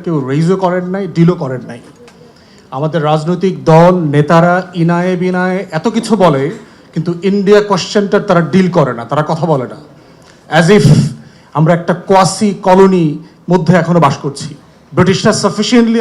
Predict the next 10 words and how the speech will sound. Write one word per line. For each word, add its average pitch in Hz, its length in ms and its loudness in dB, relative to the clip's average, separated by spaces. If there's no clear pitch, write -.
আমাদেরকে 196 400 -2
ফ্রি 226 160 4
করে 220 220 6
দিয়ে 180 200 4
যায় 143 180 2
নাই। 127 160 -6
অতএব 170 320 2
বাংলাদেশ 202 460 2
রাষ্ট্রের 214 360 0
sovereignty, 185 520 0